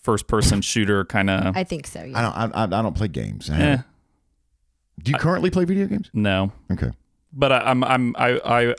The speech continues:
Speaker 1: I'm a fan of, of Call of Duty. Have been in the past. Which,
Speaker 3: C O D.
Speaker 1: like, like, yeah, it's a little bit of cod. So, I mean, like, as violent as today's video games are,
Speaker 3: All right,
Speaker 1: yes.
Speaker 3: so is that a yes or a no?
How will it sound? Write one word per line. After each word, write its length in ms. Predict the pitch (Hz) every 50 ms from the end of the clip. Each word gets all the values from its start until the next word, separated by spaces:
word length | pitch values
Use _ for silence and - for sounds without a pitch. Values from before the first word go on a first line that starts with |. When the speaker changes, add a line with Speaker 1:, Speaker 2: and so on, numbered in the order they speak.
| - -
Speaker 1:
I'm 200 | 127 127 127 120
a 40 |
fan 540 | 110 - - 120 120 120 117 110 107 120 - - _ -
of, 260 | 123 113 110 101 - - -
of 160 | 113 101 -
Call 220 | - 123 110 107
of 60 | 101 98
Duty. 280 | 104 95 98 104 123 139 -
Have 180 | 113 113 107 104
been 140 | 104 101 101
in 80 | 98
the 60 | 98
past. 420 | - - 107 107 - - - - -
Which, 120 | 107 117
Speaker 3:
C 60 | 110
O 80 | 101 -
D. 80 | - 78
Speaker 1:
like, 160 | 80 98 - -
like, 260 | 117 107 104 - -
yeah, 200 | - 110 104 95
it's 180 | - - - -
a 140 | 110 - -
little 200 | 120 117 113 107
bit 100 | 104 110
of 80 | 104 -
cod. 360 | - 107 98 95 98 107 107
So, 200 | - 117 107 104
I 100 | - 110
mean, 180 | 113 120 117 113
like, 240 | 110 101 101 - - _ _ _ _ _ _ _ _ _ _ _ _ _ - - - 107 101 - -
as 320 | 120 123 127 131 127 127
violent 540 | 117 117 117 113 117 117 113 110 104 101 -
as 320 | 107 104 101 98 98 -
today's 420 | - - 107 98 101 98 95 92 -
video 260 | 98 95 95 98 104
games 280 | - 95 98 101 - -
are, 300 | - 57 57 - - - -
Speaker 3:
All 80 | 82 80
right, 20 | -
Speaker 1:
yes. 60 | -
Speaker 3:
so 80 | 95 87
is 160 | - 101 92
that 100 | 104 98
a 40 | 95
yes 220 | 90 90 80 -
or 80 | 78 67
a 40 | 58
no? 120 | 50 50